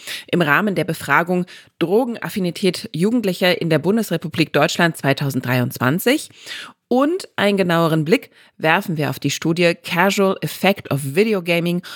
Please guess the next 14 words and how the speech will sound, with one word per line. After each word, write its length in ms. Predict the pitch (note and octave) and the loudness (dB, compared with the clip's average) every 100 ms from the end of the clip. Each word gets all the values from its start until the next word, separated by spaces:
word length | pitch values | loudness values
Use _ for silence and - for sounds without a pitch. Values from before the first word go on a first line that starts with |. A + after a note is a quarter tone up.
| - - | -12 0
on 300 | F3 E3+ C3+ | 2 2 2
Mental 540 | C#3 F#3 - G3 D#3+ | 2 2 0 0 2
Wellbeing 640 | D3+ D#3+ D#3+ D3+ F3+ F3+ G3+ | 2 2 0 0 0 0 0
in 260 | D#3 E3+ F3+ _ | 0 0 -4 _
Japan 760 | D3 G3+ G#3 - D4 B3 B2 B2 _ _ | 0 0 0 0 2 2 0 -4 _ _
zwanzig 400 | - C#3 C3 B2 | 0 0 0 -4
zwanzig 400 | A#2+ A#2+ D#3 - | -2 -2 -2 -6
bis 140 | E3 | -6
zwanzig 480 | - D3 G3 G3+ - - | -2 -2 -2 -4 -8 -10
zweiundzwanzig. 1040 | - F#3+ G#3+ A#3+ D3+ B2 - - - - - _ | -6 0 2 2 0 -2 -10 -10 -10 -14 -18 _
Die 260 | A3 C4 - | -2 0 0
erschien 420 | E3 - E3+ F3+ - | -2 0 0 -2 -2
im 160 | E3 F3 - - | -4 -4 -10 -8
Nature 560 | D3 D3+ E3+ - F#3+ | 0 2 2 2 0